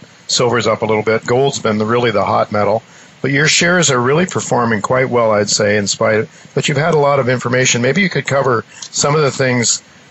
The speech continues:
uh, that have taken place, uh, since we last, since we last spoke on March seventeenth. For example, back on May twenty-eighth,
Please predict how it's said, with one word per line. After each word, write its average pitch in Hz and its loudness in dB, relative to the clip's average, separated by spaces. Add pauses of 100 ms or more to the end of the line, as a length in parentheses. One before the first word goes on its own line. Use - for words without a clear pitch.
uh, 120 2
that 113 2
have 110 2
taken 131 0
place, 117 0 (400)
uh, 117 0
since 123 0
we 120 0
last, 110 0
since - -2
we 110 -2
last 107 2
spoke 113 0
on 101 -2
March 107 0
seventeenth. 101 -2
For 107 -6
example, 113 -2
back 117 0
on 107 -2
May 120 2
twenty-eighth, 113 0